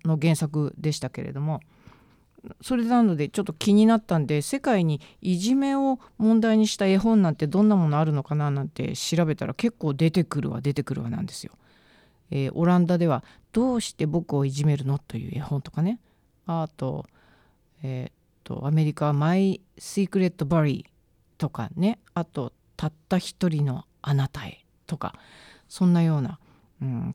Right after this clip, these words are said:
と、絵本もあるみたいです。あと、えーっと、日本だとね、「トゲトゲ」とかいう題がなかなかいいですね。トゲトゲ。なんか、心がこ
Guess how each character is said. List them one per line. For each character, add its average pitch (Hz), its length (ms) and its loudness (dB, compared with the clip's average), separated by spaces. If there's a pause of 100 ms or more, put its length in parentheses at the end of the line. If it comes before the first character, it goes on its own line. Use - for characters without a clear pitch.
と、 - 180 -8
絵 147 100 -4
本 143 260 0
も - 240 -6
あ 151 100 -4
る 147 100 0
み 143 100 -2
た - 120 -8
い 180 60 -6
で 147 80 -12
す。 - 260 -16
あ 202 120 -4
と、 156 340 -2 (460)
え 190 100 0
ー - 20 -2
っ 190 40 -4
と、 196 120 0
日 208 140 8
本 233 280 8
だ 165 120 0
と - 160 -4
ね、 147 240 2 (460)
「ト 160 120 2
ゲ 165 180 4
ト 170 200 0
ゲ」 143 220 -2 (240)
と 139 100 -8
か - 140 -12
い - 80 -12
う - 100 -18
題 185 320 2
が - 300 -8
な 147 100 -6
か 123 120 -6
な 120 80 -6
か - 200 -14
い 143 80 -10
い 139 40 -8
で 135 100 -12
す - 100 -18
ね。 - 140 -20
ト - 120 -8
ゲ 139 160 -2
ト - 160 -10
ゲ。 - 160 -16 (140)
な 147 80 -6
ん - 40 -10
か、 - 180 -20 (320)
心 170 360 -10
が - 160 -14 (120)
こ - 100 -20